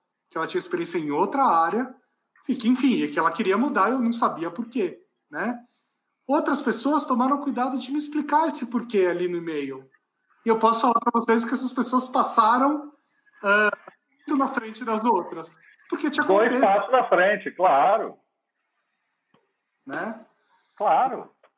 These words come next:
Speaker 1: Tipo, contexto. Contexto é tudo. É, parafraseando uma outra conversa que a gente teve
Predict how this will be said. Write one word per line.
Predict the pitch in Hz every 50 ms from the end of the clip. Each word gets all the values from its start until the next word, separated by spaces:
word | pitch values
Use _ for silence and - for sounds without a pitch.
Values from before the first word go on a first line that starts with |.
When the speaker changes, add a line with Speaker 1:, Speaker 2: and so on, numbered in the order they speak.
| _
Speaker 1:
Tipo, | - - 185 - _ _ _ _
contexto. | - 233 277 302 - 254 226 208 208 - - 190
Contexto | - 202 202 202 - 208 220 226 233 233 277
é | 269 277
tudo. | - 214 214 226 220 226 254 269 285 233 - - - - 180 175 -
É, | 202 190 180 185 180
parafraseando | 185 185 202 208 208 208 - 220 226 220 220 220 214 208 226 220 226
uma | 220 220 208
outra | 196 220 254 247 254 247
conversa | - 220 202 202 196 196 - -
que | - 208
a |
gente | 190 196 202 - -
teve | - 185 180 175 175 175 151 143 139 -